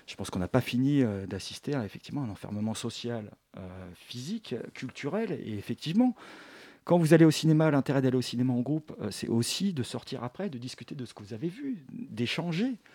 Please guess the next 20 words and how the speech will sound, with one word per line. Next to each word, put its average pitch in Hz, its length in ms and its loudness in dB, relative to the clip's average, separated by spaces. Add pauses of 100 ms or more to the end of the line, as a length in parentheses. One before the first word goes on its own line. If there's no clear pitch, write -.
(240)
d'avoir 107 240 -4
des 110 100 -6
points 151 240 -2
de 165 80 0
vue, 247 360 -4
de 131 120 -4
revendiquer. 135 840 2
De... 117 260 -2 (500)
Et 120 80 -2
tout 190 140 0
ça, 233 240 4 (800)
bah, 117 160 -2
finalement, 160 880 -2
euh, 95 240 -6 (320)
ça - 220 -2
disparaît. 85 480 -2 (720)
Alors 95 160 -6
peut-être 208 280 4
que 170 120 2
les, 123 360 4